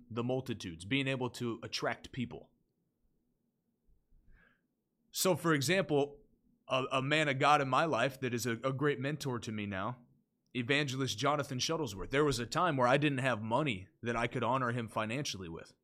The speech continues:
So what I would do is I'd pack a car full of my friends, and we would drive sixteen hours overnight to go sit in his meetings and to honor him with our time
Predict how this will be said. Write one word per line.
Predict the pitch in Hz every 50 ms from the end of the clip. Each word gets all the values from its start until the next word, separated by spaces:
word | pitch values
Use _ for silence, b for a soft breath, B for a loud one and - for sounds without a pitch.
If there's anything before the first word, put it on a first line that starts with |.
| _ _ _ _ _ _ _ _ _ _ _ _
So | - - 156 151
what | 160 156 143
I | 135
would | 135 127 127
do | 127 170 180
is | 156 117
I'd | 127 110 107 -
pack | - 151 151 147 -
a | 143 117
car | - - 143 151 151 135
full | - - 135 135 123 117
of | 113 104 - - _ _ _ _ _ _ _ _ _ -
my | 117 117 110
friends, | - - 147 170 175 131 85 - - - _ _ _ _ _ _ _ _ _ _ _ _ _ _ _ _ _ _ _ _ _ _ _ _ _ _ _
and | 135 135 139
we | 143 143
would | 139 135 131
drive | 113 110 127 160 165 160 151 135
sixteen | - - - 175 156 160 - - - 165 147 139
hours | 143 151 156 147 135 123 120
overnight | 143 123 120 123 123 143 160 143 -
to | - 135
go | 113 123 117
sit | - - - 156 147 -
in | 123
his | 117 123 117 101
meetings | 110 127 151 165 139 107 90 98 101
and | 107 95
to | 107 98
honor | - 120 135 151 151 139 120
him | 113 120 117
with | 110 110 107 110
our | 98 98
time | - - - 160 143 110 107 117 135